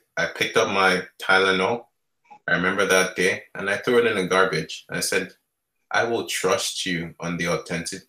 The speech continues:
authenticity of your word. That if this, I know this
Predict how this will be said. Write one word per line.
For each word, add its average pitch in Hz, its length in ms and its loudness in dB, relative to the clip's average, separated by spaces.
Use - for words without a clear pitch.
authenticity 87 1000 -4
of 80 180 -4
your 80 160 -4
word. 92 300 0
That 85 260 -2
if 92 220 -8
this, 110 440 -4
I 101 160 2
know 123 200 4
this - 500 0